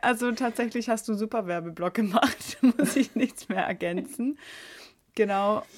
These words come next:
Und ansonsten, wie gesagt, es ist wie immer alles in den Shownotes, alle Links, die ihr eventuell brauchen könntet. Und wenn ihr Fragen habt, könnt ihr auch jederzeit schreiben. futureleaderspod at monafries punkt de.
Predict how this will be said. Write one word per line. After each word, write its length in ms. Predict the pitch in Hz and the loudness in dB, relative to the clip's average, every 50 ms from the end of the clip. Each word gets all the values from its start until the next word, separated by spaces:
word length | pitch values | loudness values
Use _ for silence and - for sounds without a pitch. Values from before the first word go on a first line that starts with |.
| - - | -6 0
Und 280 | 214 226 226 208 - - | 2 2 2 2 2 2
ansonsten, 520 | 220 202 220 226 233 220 - - 233 208 | 2 6 6 4 4 4 0 -2 -2 -2
wie 80 | 208 185 | 0 0
gesagt, 460 | 196 190 190 202 208 214 214 - - _ | 0 2 4 4 2 2 0 -4 -16 _
es 160 | - 190 - - | -10 -8 -8 -4
ist 320 | - - 196 - - - | -4 -4 -4 -4 -6 -8
wie 60 | 202 | -6
immer 420 | - - 208 202 196 190 190 180 - _ _ _ _ _ _ _ _ | -4 -2 -2 -2 -2 -2 -2 -6 -8 _ _ _ _ _ _ _ _
alles 300 | - 190 202 208 208 208 | 0 0 2 0 0 -2
in 140 | - - 175 | -4 -6 -6
den 320 | 165 160 170 165 165 165 - _ _ _ | -6 -6 -6 -6 -8 -10 -12 _ _ _
Shownotes, 640 | - - - 247 247 262 247 240 240 240 233 - - | -10 -4 -2 0 2 2 2 2 0 -2 -4 -6 -4
alle 180 | - 202 196 190 | -4 -4 -4 -4
Links, 380 | 202 202 196 196 202 208 - | -6 -6 -6 -6 -8 -8 -10
die 140 | - - - | -12 -12 -12
ihr 320 | - - 190 180 175 - | -10 -8 -8 -8 -8 -8
eventuell 760 | - 175 170 175 180 180 - - - - - 165 160 165 170 170 _ _ _ - | -10 -10 -10 -8 -10 -10 -10 -14 -14 -12 -10 -8 -8 -10 -10 -14 _ _ _ -12
brauchen 420 | - - 175 190 180 170 175 160 | -4 -2 -2 -2 -2 -4 -8 -10
könntet. 580 | - - 214 214 220 220 226 220 214 214 - - | -6 -4 -2 -2 0 0 0 -2 -2 -2 -6 -10
Und 360 | - 190 190 185 175 170 165 | -8 -6 -6 -6 -6 -8 -8
wenn 160 | 180 180 175 | -6 -6 -6
ihr 80 | 170 160 | -8 -10
Fragen 320 | - - 175 180 175 180 | -10 -10 -8 -8 -8 -10
habt, 160 | 175 - - | -12 -12 -12
könnt 180 | - 180 165 185 | -10 -10 -10 -8
ihr 100 | - 180 | -10 -10
auch 100 | 165 - | -12 -12
jederzeit 600 | - 185 180 180 165 160 - - 165 156 151 - _ _ - - - - - _ _ _ - | -10 -10 -10 -8 -10 -12 -10 -10 -10 -10 -10 -12 _ _ -20 -20 -20 -20 -20 _ _ _ -16
schreiben. 680 | - - - - 170 180 180 185 170 180 175 180 185 185 _ _ _ _ _ _ _ _ _ _ _ _ _ _ _ _ | -14 -14 -10 -6 -6 -4 -4 -4 -6 -6 -6 -6 -8 -12 _ _ _ _ _ _ _ _ _ _ _ _ _ _ _ _
futureleaderspod 1500 | - - - 190 180 - 190 175 165 180 160 170 165 - - - _ _ _ _ _ _ - - - 165 156 156 - - _ - | -14 -8 -8 -8 -6 -6 -8 -8 -8 -6 -6 -6 -8 -8 -12 -14 _ _ _ _ _ _ -20 -14 -10 -10 -10 -10 -12 -16 _ -10
at 240 | 165 156 151 _ - | -10 -10 -10 _ -8
monafries 640 | 156 156 151 143 147 143 - - 226 226 233 - - | -8 -6 -6 -6 -8 -10 -10 -6 -4 -4 -4 -6 -8
punkt 320 | - - 208 185 - - | -12 -10 -10 -10 -8 -10
de. 360 | 180 - - 165 185 185 185 | -10 -6 -2 0 0 0 -2